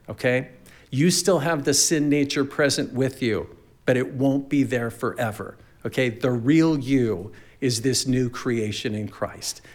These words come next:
that God has made and continues to mold and make. Do you believe that? It's true. It's true. And so we want to walk in that. In the final closing verses, verse sixteen, "And as many as walk according to this rule,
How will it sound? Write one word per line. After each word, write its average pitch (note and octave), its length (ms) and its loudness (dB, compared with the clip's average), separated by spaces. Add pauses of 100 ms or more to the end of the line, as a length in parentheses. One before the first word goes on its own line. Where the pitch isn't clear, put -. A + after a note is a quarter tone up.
(120)
that G#2+ 180 -4
God A2+ 280 -4
has G#2+ 280 -6
made B2 540 -2 (160)
and A2+ 160 -6
continues A#2 640 -2
to - 120 -4
mold G#2+ 340 -2
and A2 160 -2
make. G#2+ 320 -6
Do C3 80 -2
you B2+ 100 0
believe D3+ 380 2
that? - 280 -8 (800)
It's C#3+ 280 4
true. - 540 2 (300)
It's B2 280 -2
true. - 440 0 (360)
And A#2 160 0
so C3 120 0
we A#2 120 0
want A#2+ 180 0
to A#2 60 0
walk A2 360 -4
in A#2 80 -4
that. F2+ 200 -8 (320)
In D3 100 8
the D3 80 8
final D#3+ 380 6
closing C#3+ 640 2
verses, B2 720 -2 (320)
verse C#3+ 220 4
sixteen, C#3 540 0
"And C#3 220 4
as C3+ 160 4
many D#3 360 6
as C#3 520 2
walk C3+ 800 2 (400)
according C3+ 440 4
to B2+ 120 -2
this B2 280 -2
rule, A2+ 340 0